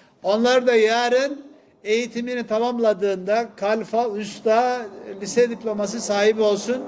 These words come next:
Onları da toplumda entegre etmemizi kolaylaştırmış oluruz arkadaşlar. Onları da mutlaka bu sisteme dahil edelim.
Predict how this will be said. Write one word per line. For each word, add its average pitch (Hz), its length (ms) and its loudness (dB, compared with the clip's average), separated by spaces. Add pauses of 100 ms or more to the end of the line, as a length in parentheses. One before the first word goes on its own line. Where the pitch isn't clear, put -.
(420)
Onları 233 420 2
da 254 160 0
toplumda 247 480 0
entegre 214 520 0
etmemizi 220 580 -2
kolaylaştırmış 214 760 0
oluruz 170 240 -6
arkadaşlar. 151 540 -4
Onları 226 400 0
da 214 80 0
mutlaka 220 480 -2
bu 214 60 -4
sisteme 220 300 -2
dahil 208 220 4
edelim. 147 300 -8